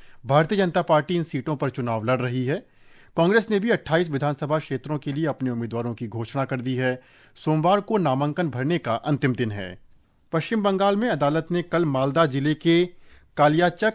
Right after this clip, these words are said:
हत्याकांड के मुख्य आरोपी मोफक करोल इस्लाम को चौदह दिन और अकरमुल बगानी को छह दिन की पुलिस हिरासत में भेज दिया है। इससे पहले बुधवार को कालियाचक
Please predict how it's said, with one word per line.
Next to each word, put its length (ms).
हत्याकांड 540
के 180
मुख्य 460
आरोपी 560
मोफक 320
करोल 400
इस्लाम 420
को 180
चौदह 340
दिन 280
और 480
अकरमुल 500
बगानी 460
को 160
छह 260
दिन 180
की 160
पुलिस 300
हिरासत 400
में 100
भेज 180
दिया 240
है। 260
इससे 200
पहले 280
बुधवार 420
को 420
कालियाचक 500